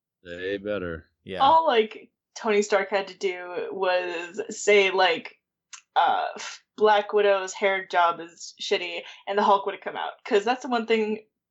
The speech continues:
Speaker 3: they both have, Bruce Banner and the Hulk, have in common, is they both love her. So you
Speaker 1: Hmm.
Speaker 3: insult her or put her in danger, he would have probably come out.
Speaker 1: Ah, that's true. Cool.
Speaker 2: Um, so here's a question for you guys.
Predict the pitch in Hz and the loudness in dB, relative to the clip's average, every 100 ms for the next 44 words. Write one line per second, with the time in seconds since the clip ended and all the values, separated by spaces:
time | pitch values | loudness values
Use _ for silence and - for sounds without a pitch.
0 | _ - 185 180 185 196 190 - 202 - | _ -8 -4 -4 -2 -2 -2 -2 -2 2
1 | 180 180 175 165 180 175 190 180 185 185 | 0 2 -4 -4 -4 -2 -6 -4 -2 -2
2 | 262 311 254 185 - 160 - 160 170 - | -2 -2 0 0 -2 -6 -6 -8 -6 -2
3 | 175 175 - - - 233 233 269 247 226 | -4 -4 -12 -20 -4 2 4 4 2 2
4 | 226 294 247 226 214 208 214 202 202 208 | 4 2 2 0 0 0 0 2 2 2
5 | 240 254 254 - 202 180 170 - 143 - | 0 0 -2 -4 -4 -4 -4 -4 -4 -6
6 | - - - - 95 92 92 90 87 85 | -14 -14 -12 -6 -4 -2 -2 -4 -6 -6
7 | 85 - - 85 78 _ _ _ _ - | -10 -12 -14 -14 -14 _ _ _ _ -4
8 | 131 131 131 - _ _ _ _ _ - | 0 2 0 -10 _ _ _ _ _ -4
9 | 165 156 185 196 - 135 - 117 - 98 | 0 0 0 -4 -4 -4 -4 -8 -12 -12
10 | 113 110 65 - - | -10 -8 -8 -8 -12